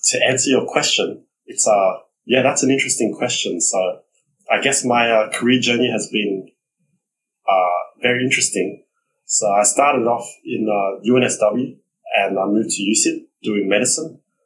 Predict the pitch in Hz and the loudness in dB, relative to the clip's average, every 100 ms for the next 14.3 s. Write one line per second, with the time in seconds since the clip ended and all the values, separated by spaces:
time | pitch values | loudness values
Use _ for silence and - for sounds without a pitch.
0 | _ _ _ - 92 90 - 110 - - | _ _ _ -4 -4 -4 -8 -14 -14 -18
1 | _ _ _ _ 107 - 101 104 104 104 | _ _ _ _ -4 0 2 2 2 0
2 | 101 95 85 80 - _ _ - 107 101 | 0 0 -4 -6 -10 _ _ -6 -4 -2
3 | 101 117 135 139 131 123 113 104 - 110 | -2 -2 -2 -2 0 0 2 0 0 0
4 | 107 - 107 104 - - - 104 - 110 | -2 -2 -2 -2 -4 -10 -6 -4 -4 -6
5 | - - 135 - 110 85 - _ _ _ | -6 -2 -2 0 0 -2 -6 _ _ _
6 | _ 113 98 92 - _ _ _ _ _ | _ -2 -2 -4 -10 _ _ _ _ _
7 | - 95 90 90 _ _ _ _ - - | 0 2 0 -4 _ _ _ _ -12 0
8 | 117 - 107 - 135 98 - _ _ - | 0 2 2 2 2 0 -2 _ _ -6
9 | 95 - 139 113 110 - - - 90 - | -4 -2 -2 -2 -2 -2 -2 -2 -2 -6
10 | - - 98 92 92 87 - _ _ _ | -10 -8 -6 -6 -6 -14 -20 _ _ _
11 | _ _ _ - - 95 101 - - - | _ _ _ -6 0 2 2 -2 -6 -6
12 | 92 - 90 - 95 - - - _ _ | -6 -6 -6 -4 -4 -4 -8 -20 _ _
13 | 98 113 110 113 110 107 113 104 107 - | 2 4 2 2 2 2 0 0 -4 -8
14 | _ _ - | _ _ -2